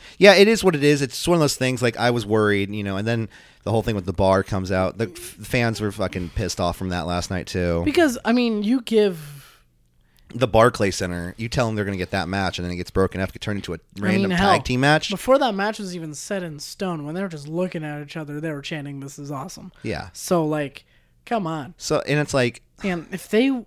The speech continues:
Speaker 2: had time and actually did that match,
Speaker 1: Yeah.
Speaker 2: that would have been amazing.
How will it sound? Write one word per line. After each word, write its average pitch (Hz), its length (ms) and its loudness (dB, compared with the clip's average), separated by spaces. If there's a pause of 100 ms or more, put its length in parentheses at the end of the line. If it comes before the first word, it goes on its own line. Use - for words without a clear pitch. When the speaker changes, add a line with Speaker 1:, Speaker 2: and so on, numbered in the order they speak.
(120)
Speaker 2:
had 156 640 -8 (120)
time 196 640 -8 (540)
and 165 100 -16 (100)
actually 151 440 -8 (120)
did 175 240 -8
that 214 200 -2
match, 254 520 -6
Speaker 1:
Yeah. 92 380 -2 (240)
Speaker 2:
that 196 120 -4
would 247 120 2
have 196 60 -4
been 160 100 -4
amazing. 143 640 -10